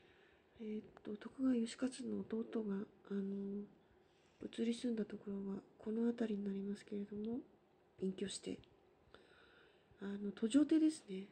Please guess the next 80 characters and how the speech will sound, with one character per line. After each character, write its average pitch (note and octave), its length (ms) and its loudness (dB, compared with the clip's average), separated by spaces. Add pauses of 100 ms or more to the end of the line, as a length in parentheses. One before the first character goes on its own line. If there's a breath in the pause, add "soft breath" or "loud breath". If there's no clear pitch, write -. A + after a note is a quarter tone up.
(600)
こ - 140 -20
の A3 60 -2
辺 A3 240 0
り G3 60 0
で G3+ 80 -2
す、 G3 120 -4
松 F#3 300 0
戸 G3+ 80 0
の。 F#3+ 160 0 (1400 soft breath)
で、 B3+ 120 -2
大 C#4 140 4
体 D4+ 120 4
古 D#4 300 12
い、 G#4 40 10 (240)
そ - 120 2
う C#4 40 8
い C#4 40 8
う C#4 40 2
権 F#4 260 8
威 F4 40 12
の C#4 140 12
あ - 20 10
る A#3+ 80 8
と A#3 100 2
こ G#3+ 120 0
ろ G#3+ 60 0
と G#3 100 -4
か、 G#3 160 -2 (300)
古 B3 180 4
い C4+ 60 6
と C4 100 6
こ A3 100 2
ろ G#3+ 100 2
に、 G3+ 360 -2 (880 soft breath)
あ、 F#3+ 80 -4
権 D#4+ 220 6
威 D#4 40 8
の A#3 140 6
あ G#3 40 2
る、 G#3 180 0 (100)
権 D#4 300 6
威 - 40 10
の G#3+ 140 6
あ - 20 2
る F#3+ 60 2
も F#3 140 2
の F3+ 60 2
で F#3 60 -2
す - 120 -14
ね。 - 80 0
あ G3 40 2
の、 G#3 100 2 (540 loud breath)
イ A#3+ 100 2
ギ C#4 140 10
リ E4 100 6
ス - 140 -10
で F#4 80 8
も D#4+ 100 10
そ B3 120 6
う A#3+ 40 6
で A3+ 100 2
す - 160 -12
ね。 G3 240 -4 (1080)
ヨ A#3+ 80 0
ー - 20 4
ロ C4 60 10
ッ C4+ 40 6
パ B3 140 8
で G#3+ 80 6
も G3 140 2
イ G#3 60 6
ン G#3+ 100 4
ド A3+ 80 2
系 A#3 180 6
っ - 20 6
て - 280 0
い C4 40 8
う B3 120 4
の G3+ 80 2
は F#3+ 80 -4